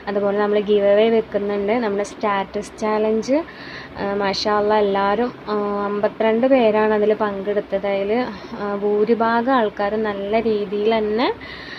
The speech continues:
ആ, ആ, പ്രയത്നിച്ചിട്ടുണ്ട് എന്ന് തന്നെ പറയാം. അവർ കറക്റ്റ് നമ്മൾ പറഞ്ഞ റൂൾസും ഒക്കെ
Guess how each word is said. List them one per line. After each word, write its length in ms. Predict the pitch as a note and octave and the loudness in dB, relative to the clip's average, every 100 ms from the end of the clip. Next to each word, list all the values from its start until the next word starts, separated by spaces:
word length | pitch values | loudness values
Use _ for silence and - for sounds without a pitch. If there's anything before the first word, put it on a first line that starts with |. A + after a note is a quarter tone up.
| - - | -16 -12
ആ, 80 | G3+ G3+ G3+ G3 G3 G3 G3 - | -8 -6 -4 -2 -4 -4 -6 -6
ആ, 220 | G3+ G3+ F#3+ | -6 -4 -6
പ്രയത്നിച്ചിട്ടുണ്ട് 1040 | G3 G3+ G3+ G3 G#3+ A3 - A#3 - A#3+ G#3+ | -2 0 0 -2 0 0 2 -2 2 2 2
എന്ന് 140 | G#3 | 0
തന്നെ 140 | G3+ G3+ | -2 0
പറയാം. 280 | G3+ F#3+ | 0 0
അവർ 120 | F#3+ G3 | -2 -2
കറക്റ്റ് 500 | G3+ F#3+ F#3 - - | -2 -2 -6 -8 0
നമ്മൾ 280 | G#3+ G3+ G3+ G3+ | 0 2 -2 0
പറഞ്ഞ 320 | G3+ G3 G#3 | -2 0 0
റൂൾസും 580 | G#3 G3 G3 - A3 G3+ | 0 -2 -4 -2 -2 -2
ഒക്കെ 240 | - A3 | -4 -6